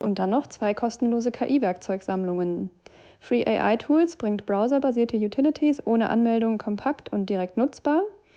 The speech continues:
Daneben G P T Each, ein offenes Starter-Kit für Developer, die eigene K-I-Tutor-Erfahrungen bauen wollen. Alles auf GitHub.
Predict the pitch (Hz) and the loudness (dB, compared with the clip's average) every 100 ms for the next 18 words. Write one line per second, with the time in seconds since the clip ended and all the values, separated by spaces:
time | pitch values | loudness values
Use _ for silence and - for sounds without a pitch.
0 | - - - 202 214 277 302 247 247 247 | -20 -20 -6 0 4 8 6 4 0 -2
1 | 262 254 311 392 - - - - _ 214 | 0 2 2 2 -4 -18 -20 -20 _ -2
2 | 208 254 254 254 226 - 220 277 277 294 | 2 2 2 2 0 -2 -2 -2 -2 -4
3 | - 233 214 214 269 277 277 233 208 208 | -2 0 2 2 2 0 0 0 0 2
4 | 240 285 269 262 254 - 262 247 226 - | 4 4 2 -2 -2 0 -2 0 -2 0
5 | 214 208 202 190 185 180 180 175 175 180 | 0 2 0 0 0 -2 -2 -2 -2 -4
6 | 202 _ - 262 247 202 - 233 - 294 | -6 _ 2 4 2 -2 -4 -4 -2 -4